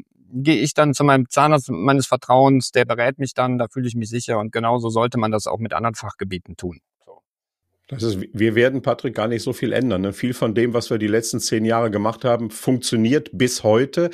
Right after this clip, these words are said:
Speaker 2: weil wir immer wieder schauen, was müssen wir anpassen, was müssen wir verändern, ohne das jedes Mal mit Partnern, Kunden durchzusprechen. Wir machen's halt einfach, weil wir wissen, dass es funktioniert.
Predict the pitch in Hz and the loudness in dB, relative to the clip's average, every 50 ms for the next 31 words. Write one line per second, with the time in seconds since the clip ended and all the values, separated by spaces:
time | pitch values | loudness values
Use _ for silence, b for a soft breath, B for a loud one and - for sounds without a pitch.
0 | B B B 98 90 82 113 113 135 151 156 165 175 185 190 - _ _ _ _ | B B B -6 -2 2 2 4 4 4 2 0 0 -2 -6 -10 _ _ _ _
1 | _ _ _ _ _ _ 110 101 107 117 110 - - - 135 151 147 127 107 95 | _ _ _ _ _ _ -4 0 2 2 2 2 2 0 2 2 2 2 0 0
2 | 85 - _ - 92 92 98 110 101 101 90 87 87 - - _ _ _ _ _ | -2 -4 _ -12 -10 -6 -4 -2 -2 0 0 0 -2 -6 -10 _ _ _ _ _
3 | _ - - - - 107 104 110 113 117 117 107 - - 92 98 117 127 - - | _ -10 -6 -2 2 2 2 2 2 0 -2 -4 -6 -2 2 2 2 2 0 -2
4 | 117 113 120 117 - 123 104 95 95 - - 117 139 143 - - 120 - - - | -2 0 0 -2 -2 -2 0 0 0 2 2 0 0 0 0 0 0 0 0 -2
5 | 104 90 107 110 - 120 110 110 - 123 107 104 101 92 - - - 110 120 123 | -2 -2 -2 -2 -2 -2 -4 -4 -4 -4 -4 -4 -4 -4 -4 -2 -2 0 0 0
6 | 117 110 B B B B B B B 135 135 147 160 156 139 113 107 101 - - | 0 -2 B B B B B B B 6 8 8 8 6 4 4 2 0 0 2
7 | 113 120 139 120 123 - - 110 107 117 127 117 107 98 - - - 113 117 131 | 4 4 4 4 2 0 0 2 4 4 4 4 4 2 -2 0 2 2 2 2
8 | - 113 110 - - 127 123 123 - 107 95 117 127 143 - - 110 - - 107 | 2 -2 -4 -2 0 0 0 0 0 0 2 2 2 2 0 -4 -6 -2 -2 -2
9 | 87 87 95 92 95 104 120 - - 143 110 - - 104 95 - 98 107 107 104 | 0 2 2 2 2 2 2 2 0 0 -2 0 0 0 0 -2 -2 -4 -2 0
10 | 127 113 - - B B B B B 107 101 101 101 90 110 113 - 123 98 107 | -2 -2 -2 -4 B B B B B 0 2 2 2 2 0 -2 -2 0 0 0
11 | 104 101 107 98 - - 110 107 104 - - 98 98 101 120 123 123 - | 0 0 -2 -6 -6 -4 -2 -2 -2 -2 -2 0 0 2 0 0 -2 -4